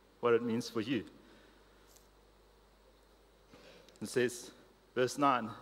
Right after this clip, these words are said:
"Therefore," again the question, wherefore?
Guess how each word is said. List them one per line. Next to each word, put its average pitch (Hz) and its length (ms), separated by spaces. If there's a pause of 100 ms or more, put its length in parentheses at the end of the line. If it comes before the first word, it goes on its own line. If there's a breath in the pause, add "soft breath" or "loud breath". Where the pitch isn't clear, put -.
(120)
"Therefore," 143 680 (880 loud breath)
again 160 240
the 139 80
question, 147 420
wherefore? 160 480